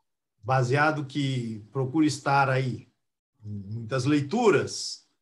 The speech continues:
a gente se desloca do ponto de vista geográfico e do ponto de vista cultural, por consequência.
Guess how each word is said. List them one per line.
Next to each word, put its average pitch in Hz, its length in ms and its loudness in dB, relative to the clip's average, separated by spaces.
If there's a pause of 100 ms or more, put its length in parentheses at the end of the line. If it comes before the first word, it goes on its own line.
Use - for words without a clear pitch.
(1300)
a 180 120 4
gente 214 200 4
se 220 140 -4
desloca 180 880 2 (720)
do 143 140 0
ponto 175 260 2
de 165 120 -2
vista 156 280 -2
geográfico 160 800 2 (1080)
e 185 160 6
do 175 120 4
ponto 170 220 -2
de 151 80 0
vista 143 260 -6
cultural, 127 580 -2
por 104 120 -18
consequência. - 680 -16